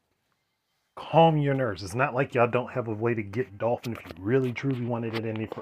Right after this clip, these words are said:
in the first place. It's not like they took it down, they went after Dolphin directly and said, "Yo, this can't exist." There's a poten-,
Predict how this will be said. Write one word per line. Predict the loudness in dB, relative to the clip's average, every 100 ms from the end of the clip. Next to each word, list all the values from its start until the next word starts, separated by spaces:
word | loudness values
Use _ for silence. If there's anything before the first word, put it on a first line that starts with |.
| -8
in | -6
the | -6
first | -8 -10
place. | -16 -20 -20 _ -20 _ _ _
It's | -4
not | 0 2
like | 4 2 -2 -20 -20 _ _ -20 _ -16 -14 -14 _ -4
they | 4 6 4 0 -8
took | -4 -2 -2
it | 0
down, | 2 4 4
they | 2 2
went | 0 -2 -2
after | -2 -4 -4 -6
Dolphin | -6 2 2 2 -4
directly | -4 -2 -2 -4
and | -4
said, | -4 -4
"Yo, | -4 -4
this | -4
can't | -4 -8 -8
exist." | -10 -6 -6 -6 -12 _ _ _ _ _ _ _ _ _ _ _ _ _ _ _
There's | -18
a |
poten-, | -14 -14 -12 -14